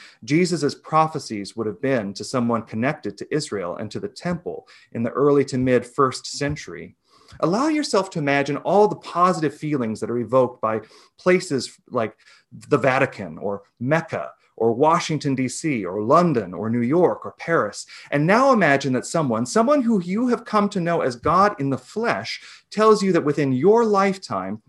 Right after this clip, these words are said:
these places will all be destroyed. More than destruction of a beloved cultural icon, it would feel almost like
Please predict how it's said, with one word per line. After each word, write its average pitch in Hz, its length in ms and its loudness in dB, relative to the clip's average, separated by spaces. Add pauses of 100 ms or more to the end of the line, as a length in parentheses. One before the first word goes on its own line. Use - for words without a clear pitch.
these 190 260 0
places 151 500 -4
will - 280 -4
all 151 200 6
be 131 140 -2
destroyed. 98 580 -10 (840)
More 208 360 -2
than 233 180 0
destruction 139 720 -4 (300)
of 123 120 2
a 135 60 2
beloved 135 480 6
cultural - 480 -2
icon, 98 640 -4 (360)
it - 60 0
would 156 160 2
feel 185 320 4
almost 185 500 4
like 110 380 0